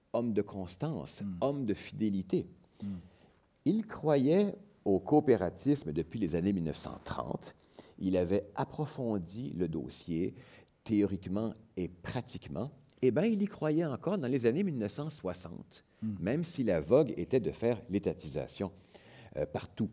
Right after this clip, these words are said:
Speaker 1: tous azimuts. Donc, il n'était pas du tout contre l'appropriation de l'électricité par le peuple du Québec,
Speaker 2: Hmm.
Speaker 1: puisqu'il, puisqu'il a, il a pratiqué et prêché la solidarité, euh, sous,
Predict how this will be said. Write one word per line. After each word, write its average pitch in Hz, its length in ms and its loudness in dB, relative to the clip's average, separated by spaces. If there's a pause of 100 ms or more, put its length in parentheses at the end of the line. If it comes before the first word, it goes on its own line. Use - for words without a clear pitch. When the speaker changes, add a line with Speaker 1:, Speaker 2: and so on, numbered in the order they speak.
(180)
Speaker 1:
tous 110 200 0
azimuts. 92 520 -2 (640)
Donc, 139 340 2
il 98 140 0
n'était 101 240 0
pas 220 260 0
du 110 160 -4
tout 226 300 -6
contre 139 400 -4
l'appropriation 85 1040 -4
de 78 100 -4
l'électricité 78 840 -4 (300)
par 127 240 -2
le 69 140 -6 (280)
peuple - 360 0 (160)
du 76 160 -14
Québec, - 540 -8 (160)
Speaker 2:
Hmm. 98 160 -8 (500)
Speaker 1:
puisqu'il, 80 520 -6
puisqu'il - 420 -12
a, - 60 -8 (120)
il - 80 -12
a - 40 -14
pratiqué - 720 -2
et 73 60 -2
prêché 73 480 -2
la 73 100 2
solidarité, 69 720 0
euh, 73 100 2
sous, - 160 -18